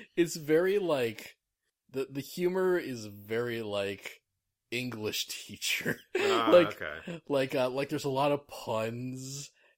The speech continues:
Speaker 1: and, like, you know, there's, uh, like, the villain is, like, this, this member of the military that's trying to capture the sheep because he's running amok in the city, you know?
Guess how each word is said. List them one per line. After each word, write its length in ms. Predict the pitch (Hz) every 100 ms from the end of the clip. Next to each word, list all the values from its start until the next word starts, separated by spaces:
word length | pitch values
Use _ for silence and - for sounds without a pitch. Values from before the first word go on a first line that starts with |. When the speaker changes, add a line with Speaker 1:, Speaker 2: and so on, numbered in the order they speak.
| -
Speaker 1:
and, 300 | 117 107 104
like, 260 | 110 110 -
you 60 | 113
know, 140 | 107
there's, 540 | 104 104 98 - - - -
uh, 400 | 104 98 92 95 _ _ _ _ _ _
like, 180 | 131 127
the 80 | 123
villain 640 | 104 113 127 139 143 135 -
is, 200 | 110 113
like, 260 | 117 104 -
this, 300 | 107 - - _
this 300 | 101 107 -
member 540 | 110 104 110 110 107 110
of 220 | 101 95 98 - -
the 260 | 95 101
military 880 | 98 95 101 113 135 123 127 127 123 _ _
that's 180 | 101 -
trying 260 | - 120 107
to 80 | 95
capture 500 | - - - 135 123
the 140 | 131
sheep 360 | - 143 143 -
because 340 | 101 110 95
he's 160 | 98 90
running 280 | 101 101 98
amok 320 | 92 98 -
in 80 | 92
the 40 |
city, 420 | - 101 107 117 123
you 100 | 127
know? 280 | 131 131